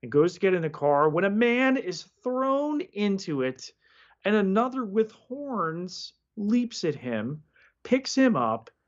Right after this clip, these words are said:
and slams him on the hood.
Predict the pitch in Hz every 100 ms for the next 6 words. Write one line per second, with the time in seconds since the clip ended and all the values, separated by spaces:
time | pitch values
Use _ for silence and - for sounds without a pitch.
0 | _ - 165 156 - - - 208 214 226
1 | 240 247 - 180 165 165 160 - 135 135
2 | 139 131 - - 123 131 117 135 139 117
3 | 92 73